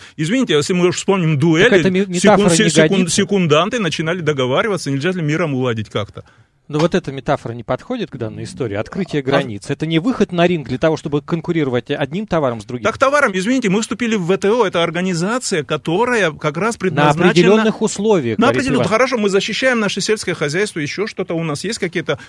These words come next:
Speaker 1: Там, я, по-моему, семнадцатилетний, если я правильно помню, переходный период для некоторых отраслей народного хозяйства.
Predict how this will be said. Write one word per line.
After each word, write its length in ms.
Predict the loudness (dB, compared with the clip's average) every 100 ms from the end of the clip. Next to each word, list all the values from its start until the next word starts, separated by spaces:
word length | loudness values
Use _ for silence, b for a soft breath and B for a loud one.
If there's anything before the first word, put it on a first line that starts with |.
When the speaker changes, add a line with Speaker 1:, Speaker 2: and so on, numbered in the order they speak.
| _
Speaker 1:
Там, 200 | -4 -4
я, 140 | -4 -4
по-моему, 340 | -2 -2 -2
семнадцатилетний, 760 | -2 -4 -4 -6 -8 -8 -6 -8
если 480 | -8 -8 -6 -8 -10
я 60 |
правильно 320 | -6 -6 -4
помню, 300 | -6 -6 -6
переходный 580 | -8 -8 -8 -4 -4 -4
период 300 | -6 -4 -4
для 120 | -4
некоторых 380 | -6 -4 -4 -6
отраслей 360 | -6 -6 -4 -4
народного 380 | -2 -2 -2 -2
хозяйства. 600 | -2 0 -2 -4 -10